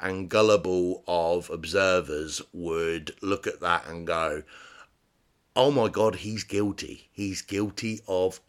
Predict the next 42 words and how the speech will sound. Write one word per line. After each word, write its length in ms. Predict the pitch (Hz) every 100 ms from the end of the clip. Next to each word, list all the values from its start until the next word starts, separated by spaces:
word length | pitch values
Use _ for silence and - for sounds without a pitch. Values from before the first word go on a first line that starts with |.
| _ 98
all 600 | 98 101 98 87 80 -
of 140 | 80 67
this." 420 | - - - - _ - - - - _ _ _ _
And 220 | - 117 147
not, 240 | 202 -
and 180 | 160 160
not 180 | 208 214
just 180 | 202
having 240 | 190 196 175
an 100 | 147
affair. 380 | - 196 135 85
That, 200 | 101 160
you 120 | 165
know, 160 | 113
people 320 | - 170 170 160
have 100 | 131
affairs 380 | - 143 127 139
all 140 | 120
the 80 | 104
time. 400 | 151 143 76 76
I 40 |
mean, 300 | 110 113 107 - - - - _ _ _ _ _ -
it's 220 | 147 -
long 340 | 131 143 151 135
been 240 | 131 120
rumoured 500 | 123 120 113 87 87
that 220 | 95 92
him 260 | - 135 143
and 220 | 107 104
Linda 420 | 110 107 85 85 -
are, 520 | 95 90 87 87 90 104 104
their 200 | 120 120
marriage, 680 | 98 107 98 73 73 - -
him 180 | 123 120
and 160 | 95
Linda 220 | 107 101
McMahon, 500 | 90 85 85 76 80
he's 220 | 90 85 80
been 180 | 85
married 320 | 87 92 92 92
to 160 | 87 85
her 280 | 87 85